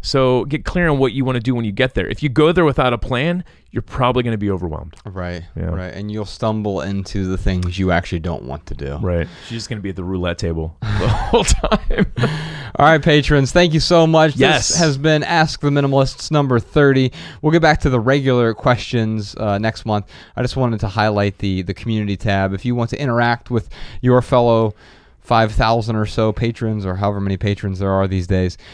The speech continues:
Speaker 2: you can hop in there, uh, patreon dot com slash the minimalist. Click on the community tab. Say hi to the folks over there. Interact. Uh, post on other people's, or comment on other people's posts as well. Be part of the community if you'd like.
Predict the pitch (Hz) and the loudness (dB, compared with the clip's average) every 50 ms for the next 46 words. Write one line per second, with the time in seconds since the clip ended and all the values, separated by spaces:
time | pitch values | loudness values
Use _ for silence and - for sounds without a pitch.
0 | - - - - 110 110 101 - 117 104 98 95 - - 117 110 110 - 110 104 | -20 -20 -10 -4 -4 -4 0 0 0 0 0 -2 -4 -2 -2 -2 0 2 0 0
1 | 101 101 98 95 95 95 95 95 85 - - _ - - - - - - _ - | 2 2 2 2 2 2 2 0 -2 -4 -10 _ -10 -10 -8 -10 -10 -10 _ 0
2 | 165 165 - 151 127 95 78 78 76 - - 120 123 - 127 104 95 85 80 82 | 0 2 2 2 0 0 0 -4 -8 -2 0 0 0 2 0 0 0 0 -4 -6
3 | - - 131 120 110 101 101 - - 110 110 110 110 104 104 95 - - 143 131 | -4 0 2 2 2 0 -2 -4 -4 -2 -2 0 0 0 0 -2 0 -2 -2 0
4 | - 117 107 101 - - 104 98 98 98 90 - 98 92 92 87 85 - - _ | 0 0 -2 -2 -4 -4 -4 -2 -2 -2 -2 0 0 0 0 0 -2 -6 -14 _
5 | _ - - _ _ _ - - 135 131 123 113 117 107 110 107 107 107 101 113 | _ -20 -20 _ _ _ -2 2 4 4 4 4 4 4 4 4 2 0 0 -2
6 | 107 101 - - 107 104 - - 110 101 95 101 98 98 98 98 95 92 - - | -4 -2 0 0 0 0 2 0 0 0 2 2 2 2 2 2 0 -2 -4 -8
7 | - - _ - 117 120 117 113 110 107 107 107 107 104 - - - - 98 92 | -18 -18 _ -4 0 2 4 4 4 4 4 4 2 2 0 -4 -2 -2 -2 0
8 | - - 135 147 139 - 135 127 120 107 143 160 147 - 113 104 - - 90 90 | 2 4 4 4 4 2 0 0 0 0 0 0 -2 -2 -4 -4 -4 -2 -4 -4
9 | 87 87 - - - _ _ _ 101 104 - 139 123 127 127 120 117 113 110 117 | -4 -6 -10 -16 -20 _ _ _ -6 -2 0 2 2 2 2 2 2 2 2 2
10 | 110 - 107 92 85 85 - - 90 85 80 80 - 87 82 85 92 90 87 82 | 2 0 -2 -4 -4 -4 -2 -2 0 0 0 -2 -4 -8 -6 -2 0 0 0 0
11 | - - - - - - _ - _ - 113 117 113 - - 107 101 98 - - | -2 -8 -16 -20 -20 -20 _ -16 _ 0 0 0 0 0 2 2 2 2 2 -2
12 | _ 87 92 92 92 90 90 98 101 - - 98 95 95 95 90 92 90 - - | _ -4 -2 -2 -2 -2 -4 -6 -8 -6 -4 -4 -2 -2 0 0 -2 -2 -4 -4
13 | - 98 - - 107 117 139 147 123 - - - - | -6 -6 -4 -2 0 0 2 2 0 -2 -6 -14 -20